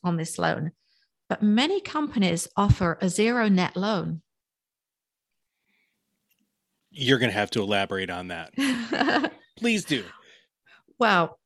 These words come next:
Speaker 1: the insurance company will credit interest like these funds are still in the policy, basically washing out the cost of the interest on the loan.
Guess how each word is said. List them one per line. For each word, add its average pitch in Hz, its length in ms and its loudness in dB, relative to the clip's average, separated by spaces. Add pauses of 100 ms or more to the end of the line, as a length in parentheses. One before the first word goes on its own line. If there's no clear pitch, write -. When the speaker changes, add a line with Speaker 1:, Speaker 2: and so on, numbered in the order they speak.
(280)
Speaker 1:
the 240 120 0
insurance 349 480 2
company 202 500 0
will 202 160 0
credit 240 560 0
interest 214 640 0 (240)
like 226 240 0
these 226 220 0
funds 214 260 4
are 220 60 -2
still 214 340 0
in 196 180 2
the 196 60 2
policy, 208 640 -4 (560)
basically 311 460 2
washing 214 480 2
out 226 240 2
the 190 80 -8
cost - 320 -4
of 196 80 -6
the 202 80 -4
interest 190 640 0
on 185 100 2
the 180 80 2
loan. 185 400 0